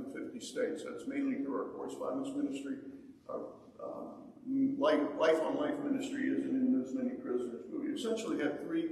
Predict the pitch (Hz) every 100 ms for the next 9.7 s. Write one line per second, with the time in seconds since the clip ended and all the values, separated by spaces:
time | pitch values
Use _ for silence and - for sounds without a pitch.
0 | 165 160 160 147 143 127 - - - -
1 | - - - - _ _ _ - 120 123
2 | 131 127 131 285 - - - - 135 131
3 | 131 - 143 - - - 127 - 127 120
4 | - 135 147 - - - - - - -
5 | 131 131 - - - - - 143 - -
6 | - - - - - - - - 143 127
7 | - 165 160 143 135 - - - 64 -
8 | - - 55 60 58 60 - - - _
9 | _ _ _ - - -